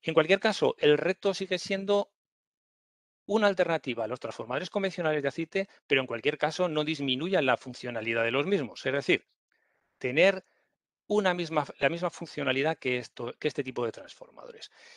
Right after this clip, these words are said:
Y por lo tanto, eh, en la gráfica, en el slide, ven a la fotografía del transformador de aceite en el cual, eh, digamos, indicamos con cruces todos aquellos elementos que en principio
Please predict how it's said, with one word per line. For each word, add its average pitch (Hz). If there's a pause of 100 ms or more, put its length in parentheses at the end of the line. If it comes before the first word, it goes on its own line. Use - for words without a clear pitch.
(100)
Y 190
por 185
lo 180
tanto, 196 (440)
eh, 151
en 143
la 127
gráfica, 160
en 147
el 131
slide, 147
ven 147
a 143
la 131
fotografía 127
del 151
transformador 135 (500)
de 143
aceite 170 (260)
en 135
el 127
cual, 160 (100)
eh, 135
digamos, 131
indicamos 135
con 135
cruces 143
todos 165
aquellos 156
elementos 147
que 139
en 131
principio 147